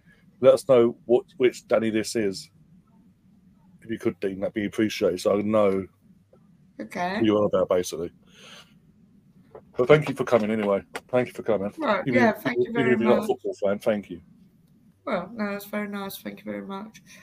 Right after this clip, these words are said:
Speaker 2: And he had a lot of depression. Okay.
Speaker 1: Okay.
Speaker 2: Fair
Speaker 1: Well,
Speaker 2: enough.
Speaker 1: so either way, sorry for the loss and all that as well. Condolences
Speaker 2: yeah.
Speaker 1: and all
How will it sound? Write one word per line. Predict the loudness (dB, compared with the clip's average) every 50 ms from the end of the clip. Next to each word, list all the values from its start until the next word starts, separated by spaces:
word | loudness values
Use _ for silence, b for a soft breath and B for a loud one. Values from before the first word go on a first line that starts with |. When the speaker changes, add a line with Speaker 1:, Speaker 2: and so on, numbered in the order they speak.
| b b b b -10
Speaker 2:
And | -8 -6 -4 -4 -4 -4 -6 -6
he | -4 -2 -2 -2 -2
had | -2 -4 -4 -4
a | -2
lot | -2 -2 -2 -4
of | -6 -8
depression. | -12 -12 -10 -8 -8 -8 -8 -8 -12 -14 -14 -14 -14 -12 -8
Okay. | -6 -6 -6 -6 -6 -6 -6 -8 -8 -10 -14 _ -14 -8 -8 -8 -8 -8 _ -16
Speaker 1:
Okay. | -16 -14 -10 -10 -8 -8 -8
Speaker 2:
Fair | -10
Speaker 1:
Well, | -14 -10 -4 -2
Speaker 2:
enough. | 0 4
Speaker 1:
so | 4 4 4 6
either | 4 2 2 4
way, | 4 4 4 2
sorry | 2 4 4 4 4
for | 2 0 2
the | 4 2
loss | 2 2 -2 -12
and | -10 -8
all | -8 -6 -6
that | -6 -6
as | -4 -2 -2
well. | -2 0 -2 -4 -8 -12 -18 -14 -10
Condolences | -4 2 4 6 6 6 4 0 -4
Speaker 2:
yeah. | -4 -4 -4
Speaker 1:
and | -4 -6
all | -8 -6